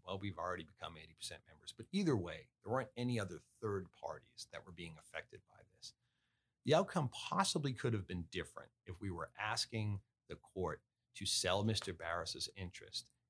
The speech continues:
and third parties who were resisting that effort were, was opposed that, uh, sale because they didn't wanna become partners with my clients. You could see a separate set of facts where that would happen. And if that's the case,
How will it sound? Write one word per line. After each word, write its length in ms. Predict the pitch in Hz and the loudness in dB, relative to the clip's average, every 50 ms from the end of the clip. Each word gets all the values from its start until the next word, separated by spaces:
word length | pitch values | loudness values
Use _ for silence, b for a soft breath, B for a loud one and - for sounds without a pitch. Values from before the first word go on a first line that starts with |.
| _ _ - | _ _ -6
and 180 | 92 90 95 92 - _ _ _ _ _ _ - - | -4 -4 -4 -6 -8 _ _ _ _ _ _ -16 -4
third 300 | - 131 139 151 156 151 | 0 4 4 4 2 0
parties 580 | - - 151 147 131 113 - - - - - - - _ _ | 0 2 4 4 4 4 0 -2 -4 -6 -6 -6 -8 _ _
who 140 | - 120 113 | -2 2 4
were 160 | 117 110 104 | 4 4 4
resisting 760 | 87 101 98 87 - - - 160 170 165 - - 98 90 87 | 2 0 -2 0 0 2 4 4 4 4 2 0 -2 -2 -2
that 240 | 71 71 73 - - - | -4 -6 -6 -8 -6 -4
effort 400 | 87 76 - - - - - - _ _ _ _ _ _ _ _ _ _ _ _ _ _ _ _ _ _ _ _ B B B B B _ _ _ _ | -4 -4 -4 -6 -10 -12 -12 -12 _ _ _ _ _ _ _ _ _ _ _ _ _ _ _ _ _ _ _ _ B B B B B _ _ _ _
were, 200 | 104 101 87 - - | 0 0 0 0 2
was 240 | 110 110 101 - - _ _ _ _ - | 2 2 2 0 -4 _ _ _ _ -8
opposed 520 | 98 - - - 170 165 151 110 98 - | -8 -6 2 6 6 8 8 6 4 0
that, 280 | - - - - - - - - - _ _ - | -6 -10 -10 -10 -12 -14 -16 -18 -20 _ _ -4
uh, 160 | 80 73 76 | -4 -4 -2
sale 480 | - - - - 82 71 64 - - - | -4 -4 0 0 0 0 0 -6 -12 -12
because 300 | - 95 - 110 95 85 | -12 -6 -2 -2 -2 0
they 120 | - 98 87 | 0 -2 -2
didn't 340 | - - 101 104 107 - | 0 0 0 0 0 -2
wanna 200 | 101 92 90 90 | -2 -2 -2 -2
become 420 | 80 82 82 - - 87 82 76 - _ | -4 -10 -16 -12 -8 -8 -8 -8 -10 _
partners 600 | - - 101 - - - 85 82 76 78 - - _ _ | -2 0 0 0 0 -2 -10 -12 -10 -10 -14 -14 _ _
with 140 | 92 90 - - | -12 -12 -12 -12
my 100 | 82 78 73 - _ | -16 -18 -18 -18 _
clients. 320 | - - - - - - - _ _ _ _ - | -20 -20 -20 -20 -20 -20 -20 _ _ _ _ -18
You 100 | 104 104 | -18 -16
could 140 | - - - | -12 -6 -4
see 200 | - 117 110 95 | 0 2 2 2
a 60 | 92 | 2
separate 360 | - - 123 104 - - - | 2 2 2 2 2 0 0
set 160 | - 113 95 | 2 2 0
of 100 | 85 - | 0 0
facts 340 | - 117 120 151 151 - - | 0 2 4 4 2 0 -2
where 120 | 107 98 | 0 2
that 160 | 98 92 67 67 | 2 2 0 -2
would 100 | 87 - | -6 -6
happen. 400 | - - 135 131 120 - 120 104 | -2 0 0 0 2 0 -2 0
And 140 | 95 92 | 0 0
if 120 | 92 90 - | -2 -2 0
that's 280 | 123 127 147 - - | 0 0 0 0 -2
the 100 | - 127 | -8 -10
case, 400 | 120 - - 135 123 113 107 - | -6 -2 0 2 2 2 0 -2